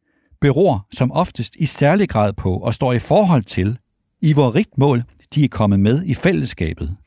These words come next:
i samfundet. Et samfund, hvor der virkes for den fælles trangs afhjælpelse, for de fælles goders og ønskers opnåelse, og hvor man samarbejder i de fælles anliggender." Citat slut.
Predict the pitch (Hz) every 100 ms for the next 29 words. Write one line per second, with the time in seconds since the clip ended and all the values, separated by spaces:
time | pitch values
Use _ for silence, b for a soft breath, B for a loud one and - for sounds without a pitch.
0 | _ 143 139 170 - 110 78 87 95 _
1 | _ _ - - 160 208 - 127 107 110
2 | 104 165 196 139 - - B B B -
3 | 131 120 104 202 180 139 - 156 147 -
4 | - 139 185 139 98 85 82 - 85 _
5 | _ _ - 143 123 - 190 156 123 -
6 | 123 151 170 143 139 - 139 - 139 -
7 | - - 113 107 98 78 - 87 _ B
8 | B B - 131 139 113 110 - 139 196
9 | 160 92 80 82 - _ _ 131 117 107
10 | - 165 113 - - 143 175 101 - 69
11 | 69 - _ _ _ _ - 113 98 82
12 | - 76 -